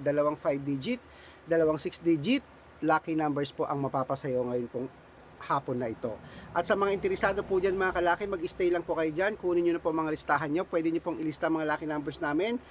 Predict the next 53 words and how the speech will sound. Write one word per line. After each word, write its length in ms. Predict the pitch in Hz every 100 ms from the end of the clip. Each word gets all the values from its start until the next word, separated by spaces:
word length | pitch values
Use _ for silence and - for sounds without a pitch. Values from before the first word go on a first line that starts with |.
| - -
At 160 | - 190
sa 160 | 214
bawat 240 | 190 196 202
sabihin 400 | 220 196 202 202
ko 80 | 190
po 80 |
na 80 | 208
magustuhan 480 | 196 185 180 208 247
nyo, 240 | 240 226
pag 80 | 180
gusto 240 | 175 180 220
nyo, 240 | 220 214 - -
ilista 320 | - 139 - 190
mo, 160 | 190 170
ilaban 320 | 156 147 147
mo 80 | 151
mga 320 | 147 143 143
kalaki. 320 | 147 143 165 160 - - -
Three 160 | - 294
days 240 | 285 269
po 160 | - 247
bago 240 | 233 214
po 80 | 220
palitan 480 | 226 220 202 208 196
ng 0 |
aming 320 | 180 185 185
mga 80 | 175 165
lucky 240 | 156 165
numbers. 400 | 147 131 117 131
Okay, 240 | 143 226 226
ito 160 | 160 165
po 160 | 175 170
ay 80 |
walang 240 | 170 170 170
pilitan 480 | 165 165 156 180 175
sa 80 |
mga 240 | 156 151 147
may 160 | 143
gusto 160 | 139 175
lamang 320 | 175 185 185
po. 240 | 208 233 - - - - 170
Mag-stay 320 | 180 - 208
kayo 240 | 214 214
dyan, 400 | 190 185 226 196
araw-araw 560 | 180 180 175 160 175 175
po 80 | 196
nakapagpanalo 800 | 185 180 175 170 170 165 165 170
tayo, 160 | 175
nakapost 400 | 175 160 156 151
po 80 | -
yan 160 | 151 151
sa 80 |
Facebook. 480 | 139 151 139 170 185